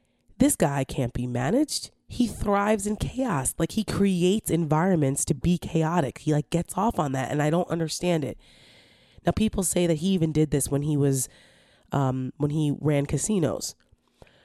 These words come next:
which, looking back now, I guess in retrospect, that kind of, you could see that because his casinos were a, a mess, which is why they all failed.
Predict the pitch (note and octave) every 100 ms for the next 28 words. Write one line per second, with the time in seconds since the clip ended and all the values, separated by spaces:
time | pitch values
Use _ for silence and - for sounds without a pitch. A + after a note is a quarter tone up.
0 | _ D3+ - E3 D#3+ D#3 D3 C#3 C#3+ D3
1 | C3+ C#3 C#3+ C3+ - C#3 C3+ C3 - C3
2 | - B2 C3 - - _ _ - C#3+ C3+
3 | C3 C3+ C#3+ C#3+ B2+ _ _ - - G3+
4 | F#3+ A#2+ G#2+ - _ - D#3 C#3 - C3+
5 | - - E3 D3 C#3 B2+ B2+ B2+ B2+ -
6 | - - - D3 D3 C#3 D#3+ - B2+ C3
7 | C3 C3 C3+ B2+ B2 B2+ - - F3+ C#3+
8 | C#3